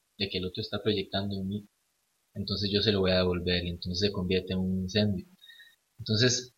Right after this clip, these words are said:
yo diría, sí, la falta de autorresponsabilidad, que es un concepto relativamente complejo de explicar,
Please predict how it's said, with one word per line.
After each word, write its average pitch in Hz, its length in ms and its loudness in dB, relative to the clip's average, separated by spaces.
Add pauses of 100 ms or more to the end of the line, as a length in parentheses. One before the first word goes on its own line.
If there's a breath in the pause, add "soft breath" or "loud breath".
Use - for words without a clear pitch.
yo 113 140 2
diría, 131 360 8
sí, 147 220 4
la 104 140 4
falta 104 340 4
de 127 80 6
autorresponsabilidad, 120 1000 8
que 104 80 6
es 98 140 2
un 123 180 -2
concepto 131 580 -4 (300)
relativamente 107 640 0
complejo 104 600 2
de 120 80 6
explicar, 110 760 2